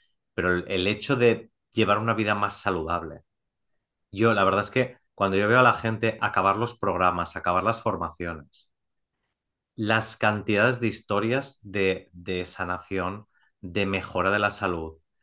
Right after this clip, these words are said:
del, ya no solo eso, el hecho de decir, "Es que ahora ya sé qué tienen-, qué tengo que hacer con mi alimentación", porque antes no te-, realmente me doy cuenta que no tenía ni idea y de que no sabía, no sabía el efecto que podía tener la alimentación en mi vida,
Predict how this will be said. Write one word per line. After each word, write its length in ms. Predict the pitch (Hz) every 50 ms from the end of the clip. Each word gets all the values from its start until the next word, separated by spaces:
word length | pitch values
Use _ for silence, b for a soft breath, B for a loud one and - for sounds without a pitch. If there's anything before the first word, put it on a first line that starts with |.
| _ _ _ _ _
del, 420 | - 95 92 110 107 107 - - - -
ya 200 | 107 107 113 127 156
no 100 | 196 202
solo 260 | - - 175 131 131
eso, 180 | 160 - - 127
el 340 | 110 95 98 107 110 113
hecho 200 | 120 117 - 147
de 80 | 127 113
decir, 300 | 95 104 104 95 - - _ _ _ _
"Es 160 | 110 - -
que 120 | - 147
ahora 120 | 143 147 147
ya 160 | 135 123 110
sé 280 | - - - 139 127
qué 100 | - 123
tienen-, 380 | 120 - - 113 113 113 110 107 - -
qué 80 | - 117
tengo 240 | - 120 120 117
que 80 | 117 110
hacer 240 | 107 - 107 101 -
con 300 | - 104 98 98 95 95
mi 60 | 95
alimentación", 760 | 98 95 95 90 92 92 90 - 90 - - 113 117 123 123
porque 200 | - - - -
antes 240 | 101 - 120 - -
no 200 | 110 110 113 110
te-, 180 | - 110 - - - -
realmente 600 | 110 110 110 113 120 117 - 131 127 127 - _ _ _ _
me 120 | 98 104 101
doy 120 | 113 110
cuenta 300 | 110 131 127 123 127 -
que 120 | - 110
no 140 | 107 123 123
tenía 280 | 147 151 143 143 139 131
ni 100 | 123 120
idea 400 | 117 120 135 139 139 147 156 151
y 100 | - 113
de 160 | 104 107 -
que 120 | - 110 101
no 280 | 104 107 113 123 143
sabía, 640 | 143 - - - 90 90 104 151 170 - 82 - - _ _ _ _ _ _
no 120 | - 101 110
sabía 600 | - - 117 113 120 131 135 135 139 - - _ _ _
el 100 | 104 104
efecto 300 | 101 101 - 101 - 127
que 100 | 123 120
podía 280 | 104 107 104 107 110 107
tener 160 | 110 110 107 107
la 40 | 107
alimentación 580 | 104 101 104 101 98 98 - - 110 113 - -
en 140 | 110 98 98
mi 100 | 95 95
vida, 420 | 92 104 113 113 98 80 78 78